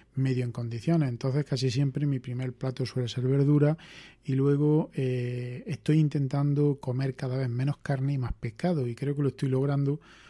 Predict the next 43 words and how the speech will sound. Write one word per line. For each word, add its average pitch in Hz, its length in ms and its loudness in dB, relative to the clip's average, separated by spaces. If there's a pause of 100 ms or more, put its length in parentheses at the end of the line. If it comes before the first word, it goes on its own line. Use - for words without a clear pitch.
(200)
porque 123 300 -4
tanto 120 320 -4
la 117 100 -4
analítica 135 520 -2
que 131 120 -4
tengo 139 500 0 (460)
como 131 920 2 (520)
el 120 180 -4
peso 143 420 2
que, 131 360 2
que 131 100 -4
tengo, 139 400 0
pues, 123 260 -6
en 120 120 -4
vez 127 80 -2
de 131 80 0
estar 131 260 -4
cada 127 180 -2
día 127 140 0
más 127 160 -2
gordo, 131 340 2
pues, 120 220 -6
suelo 127 320 -2
estar 123 360 -6
más 117 280 -6
delgado. 110 480 -6 (720)
Y 123 520 -2
buena 131 260 -2
prueba 127 300 0
de 127 120 0
ello 135 280 2
da 131 220 -2
la 117 180 -4
ropa 131 580 -2
que 127 140 -4
utilizo 143 540 -2
y 143 60 0
las 123 180 -4
tallas 127 400 -2
que 131 120 -4
van 113 220 -6
bajando, 101 420 -12
¿no? 135 160 -10